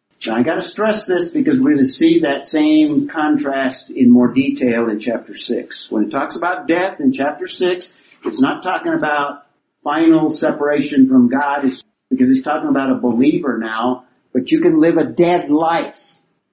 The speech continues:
In other words, it doesn't produce anything of value. As a believer, you can live that way if you're living in the flesh. But the contrast, grace can reign. Grace reigning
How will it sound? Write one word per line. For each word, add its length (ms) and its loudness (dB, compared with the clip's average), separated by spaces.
In 80 -4
other 100 2
words, 200 2
it 140 2
doesn't 400 0
produce 460 0
anything 560 4
of 180 0
value. 560 0
As 280 -2
a 160 4
believer, 680 2
you 100 -2
can 180 4
live 180 0
that 200 -2
way 180 -8
if 140 -2
you're 180 4
living 280 4
in 100 4
the 80 2
flesh. 540 -8
But 120 -2
the 80 0
contrast, 920 -2
grace 840 0
can 200 6
reign. 380 -2
Grace 420 0
reigning 600 2